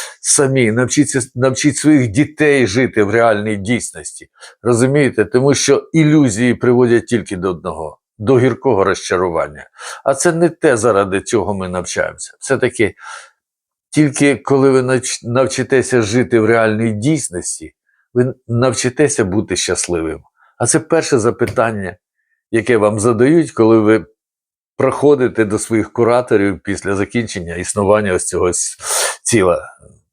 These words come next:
«Ти навчився бути щасливим?» Ні. Значить, ось, дорогенький, тобі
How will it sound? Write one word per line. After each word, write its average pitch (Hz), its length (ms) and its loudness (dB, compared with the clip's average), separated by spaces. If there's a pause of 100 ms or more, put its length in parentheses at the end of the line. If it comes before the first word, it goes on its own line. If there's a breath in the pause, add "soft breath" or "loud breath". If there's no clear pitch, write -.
(220)
«Ти 113 140 0
навчився 147 520 0
бути 160 180 -2
щасливим?» 85 800 -2
Ні. 151 420 0 (580)
Значить, 117 440 -2
ось, - 460 0 (100)
дорогенький, 110 600 0
тобі 101 420 -4